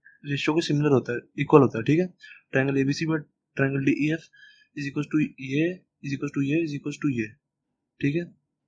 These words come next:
मतलब ये इसके equal है, ठीक है, ये अलग है। यहाँ पे मेरे पास जगह नहीं थी ना, तो मैंने ये इसके ऐसे लिख दिया, ये ऐसे होगी। देखो,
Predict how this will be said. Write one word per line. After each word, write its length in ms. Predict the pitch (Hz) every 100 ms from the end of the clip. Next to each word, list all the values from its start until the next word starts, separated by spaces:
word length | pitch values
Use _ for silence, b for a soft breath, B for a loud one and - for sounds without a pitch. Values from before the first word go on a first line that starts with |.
| _ _ _ _
मतलब 240 | 139 135
ये 160 | 135 147 170
इसके 220 | 147 160
equal 260 | 135 - 120
है, 80 | 120 - _ _ _ _ _ _
ठीक 120 | 143
है, 60 | 156
ये 140 | 147
अलग 260 | 135 123 120
है। 80 | 120 _ _ _ _ _ _ _ _ _ _ _ _ _ _
यहाँ 160 | - 127
पे 60 | 131
मेरे 140 | 131
पास 100 | 131
जगह 180 | 131 131
नहीं 120 | 135
थी 80 | 127
ना, 100 | 143
तो 100 | 151
मैंने 180 | 143 139
ये 260 | 139 143 147
इसके 200 | - 143
ऐसे 180 | 127
लिख 100 | 123
दिया, 140 | 117 123
ये 160 | 127
ऐसे 180 | 123 -
होगी। 180 | 113 110
देखो, 360 | 110 107 113